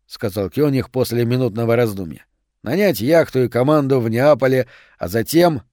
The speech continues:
он пожал плечами, «просто доверимся нашему нюху, вернее, твоему нюху». «Конечно», кивнув, ответил Гаррисон.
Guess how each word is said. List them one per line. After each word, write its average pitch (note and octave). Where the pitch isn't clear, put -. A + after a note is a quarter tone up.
он F#2
пожал G#2
плечами, G2
«просто D3
доверимся B2+
нашему A#2
нюху, G#2+
вернее, D#3
твоему D3+
нюху». E2
«Конечно», A2+
кивнув, B2+
ответил B2
Гаррисон. G#2